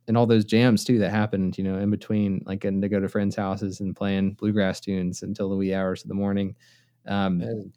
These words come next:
Speaker 1: that, I guess that was about it, really. <laughs> So
Speaker 2: Yeah.
Speaker 1: simpler time. <laughs>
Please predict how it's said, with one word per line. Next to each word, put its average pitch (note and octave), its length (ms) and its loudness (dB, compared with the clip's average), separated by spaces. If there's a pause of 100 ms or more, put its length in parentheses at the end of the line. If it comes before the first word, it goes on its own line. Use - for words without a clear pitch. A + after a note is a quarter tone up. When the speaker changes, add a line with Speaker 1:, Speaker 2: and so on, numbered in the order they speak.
(140)
Speaker 1:
that, - 280 -2
I B2 80 2
guess D#3+ 140 2
that C#3+ 120 4
was A#2+ 140 2
about G#2+ 240 2
it, A#2 180 0
really. G#2+ 300 -2 (160)
<laughs> - 160 -20
So - 200 4
Speaker 2:
Yeah. D3+ 60 12
Speaker 1:
simpler C3+ 400 6
time. A#2 400 2
<laughs> - 40 -16